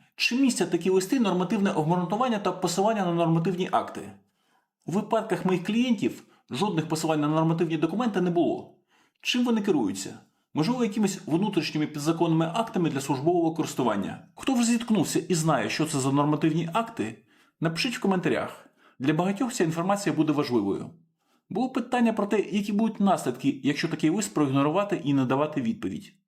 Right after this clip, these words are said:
Більшість експертів і я особисто схиляємось до думки, що людина не отримає permanent residency, тобто статус постійного мешканця, так званий піар. Або розгляд його питання буде зупинено на невизначений термін. Отже, якщо ви отримали такий лист, що треба робити?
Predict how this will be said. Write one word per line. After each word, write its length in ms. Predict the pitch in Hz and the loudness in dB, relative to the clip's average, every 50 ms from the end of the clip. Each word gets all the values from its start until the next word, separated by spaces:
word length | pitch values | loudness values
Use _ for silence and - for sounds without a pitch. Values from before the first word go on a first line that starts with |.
| _ - | _ 0
Більшість 340 | 175 226 - - 208 - 202 | 0 2 2 2 0 0 -2
експертів 500 | 196 - - - 202 - - 165 165 170 | -2 -2 -2 0 0 0 0 0 0 2
і 40 | |
я 120 | 180 185 185 | 2 2 2
особисто 440 | 180 185 214 208 240 262 - 202 190 | 0 0 -2 -2 -2 -2 0 -2 -2
схиляємось 500 | - - 202 196 208 214 214 202 196 196 | -2 0 0 2 2 2 2 0 0 0
до 100 | 208 190 | 0 2
думки, 300 | 165 147 120 117 123 117 | 2 2 2 0 -2 -2
що 160 | - 156 143 | 0 2 4
людина 420 | 160 175 175 190 220 214 196 185 | 4 2 2 0 0 0 2 2
не 120 | 190 196 202 | 2 0 0
отримає 400 | 202 208 208 180 131 131 127 123 | 0 0 0 0 2 2 0 0
permanent 460 | - - - 131 135 135 139 139 139 | 0 -2 -4 -2 -2 -2 -2 -2 0
residency, 560 | - 214 220 190 135 123 113 117 - 135 - | 0 0 0 0 0 0 0 0 -2 -4 -4
тобто 220 | - - - - - | -4 -4 -4 -4 -6
статус 300 | - - 185 190 - - | -4 -4 -4 -4 -6 -8
постійного 440 | - - 151 - - 160 156 156 147 | -8 -8 -6 -4 -4 -2 0 0 0
мешканця, 480 | 131 - - - - - - - - | 0 -2 -4 -4 -6 -8 -8 -8 -8
так 200 | - - 120 117 | -8 -8 -8 -4
званий 260 | 117 143 151 147 135 | -2 -2 -2 -2 -2
піар. 420 | - - 151 113 104 - - - - - - - - - - - - | -2 0 2 2 2 0 -2 -8 -16 -20 -20 -20 -20 -20 -20 -12 -8
Або 340 | - 156 170 214 233 - - 180 | -4 0 2 2 2 2 2 2
розгляд 320 | 214 233 233 180 185 175 - | 2 2 2 2 0 0 2
його 160 | 185 185 180 | 2 0 2
питання 400 | - 202 202 - 247 247 233 220 | 0 -2 -2 -2 0 0 0 0
буде 360 | 196 185 190 180 190 185 - - - | 0 0 2 2 2 0 0 -2 -4
зупинено 720 | 139 165 185 180 175 214 214 214 220 208 202 196 185 175 | -2 -2 -2 -2 -2 -2 -2 0 2 2 2 0 0 2
на 100 | 170 165 | 2 2
невизначений 640 | 160 160 156 165 185 165 170 165 165 - 170 165 160 | 2 2 2 2 0 0 0 -2 -4 -2 0 0 0
термін. 460 | 160 - - 101 92 82 - - - - - _ _ _ - | 0 0 0 0 -2 -6 -8 -10 -12 -16 -20 _ _ _ 0
Отже, 380 | 185 143 110 101 101 - - - - _ _ | 0 0 0 -4 -6 -8 -10 -12 -16 _ _
якщо 280 | - 143 - - 254 233 | -6 -4 -2 -2 -2 0
ви 80 | 233 | 0
отримали 340 | 226 226 226 214 202 196 190 | 0 0 0 0 2 2 2
такий 320 | 185 175 175 - 196 185 175 | 2 0 -2 -2 0 2 2
лист, 380 | 139 110 - - - - - _ _ _ _ _ _ - | 2 2 0 -2 -6 -10 -14 _ _ _ _ _ _ -6
що 160 | - - 269 | -4 -2 -2
треба 240 | 262 269 226 202 208 | 0 0 0 0 0
робити? 440 | 196 147 117 - - - - - | 0 0 0 -2 -4 -6 -10 -16